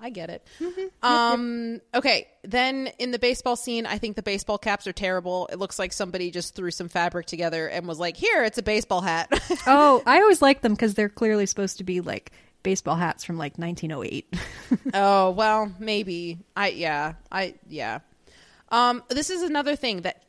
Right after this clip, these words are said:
Speaker 1: can't really translate to screen well, but makes sense in the books. The hissing, I, like,
Speaker 2: Oh, yes.
Speaker 1: it, it
Speaker 2: Bad.
Speaker 1: does not
Speaker 2: So
Speaker 1: work
Speaker 2: bad.
Speaker 1: on screen,
Speaker 2: No, no,
Speaker 1: but I
Speaker 2: no.
Speaker 1: like it. I like the concept of it in the books, but it's just silly when you translate it to screen.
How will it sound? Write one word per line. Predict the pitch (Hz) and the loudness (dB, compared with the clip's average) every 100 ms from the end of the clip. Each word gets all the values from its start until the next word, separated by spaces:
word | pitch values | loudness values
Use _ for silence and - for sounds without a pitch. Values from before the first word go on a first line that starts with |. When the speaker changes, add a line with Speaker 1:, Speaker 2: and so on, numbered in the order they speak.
| - | -12
Speaker 1:
can't | - 233 226 | -6 -6 -4
really | 220 208 190 | -4 -4 -6
translate | - 196 185 185 - | -4 -6 -4 -6 -6
to | - | -10
screen | - 185 175 | -6 -6 -4
well, | 170 120 143 | -4 -4 -4
but | 170 - | -4 -4
makes | 190 - - | -6 -8 -10
sense | 175 180 | -10 -10
in | 180 | -10
the | |
books. | 170 160 - | -10 -12 -6
The | 180 | -4
hissing, | 214 233 220 285 294 302 302 _ _ - | -2 -4 -4 -4 -4 -4 -10 _ _ -2
I, | 214 208 | -2 0
like, | 220 208 202 - | 0 0 -2 -4
Speaker 2:
Oh, | 196 175 165 | -2 -2 -6
yes. | 151 147 - - - - | -10 -12 -10 -12 -6 0
Speaker 1:
it, | |
it | 240 | 2
Speaker 2:
Bad. | - 143 | 2 2
Speaker 1:
does | 233 214 | 2 2
not | 202 185 | -2 0
Speaker 2:
So | 196 | 2
Speaker 1:
work | 185 | 2
Speaker 2:
bad. | 135 208 | 0 -2
Speaker 1:
on | 196 | -2
screen, | 180 185 190 | -4 -6 -4
Speaker 2:
No, | 180 | -2
no, | |
Speaker 1:
but | 175 | 0
I | 226 | 0
Speaker 2:
no. | 214 | 2
Speaker 1:
like | 233 240 | 0 0
it. | 262 - | -6 -4
I | 214 | 0
like | 226 240 | 0 -2
the | 226 | -6
concept | - 202 208 190 | -4 -4 -2 -4
of | 190 | -2
it | 190 | -4
in | 185 | -6
the | 156 | -4
books, | 170 - - - _ | -4 -4 -10 -14 _
but | 175 | -4
it's | - 180 - | -4 -6 -6
just | - - | -8 -6
silly | - 131 120 | -6 -6 -8
when | 175 170 | -10 -10
you | 147 | -10
translate | 156 139 147 - | -12 -10 -12 -12
it | - | -16
to | 165 | -18
screen. | - - - | -16 -16 -18